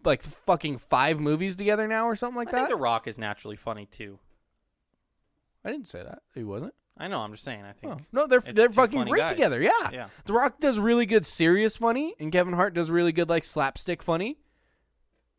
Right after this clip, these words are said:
Speaker 1: And that
Speaker 2: Yeah.
Speaker 1: combination just works so
Speaker 2: We
Speaker 1: well.
Speaker 2: You know what?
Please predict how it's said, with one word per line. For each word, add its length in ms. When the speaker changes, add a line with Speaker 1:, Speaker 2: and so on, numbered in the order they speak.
Speaker 1:
And 120
that 100
Speaker 2:
Yeah. 40
Speaker 1:
combination 520
just 120
works 200
so 180
Speaker 2:
We 60
Speaker 1:
well. 320
Speaker 2:
You 140
know 120
what? 260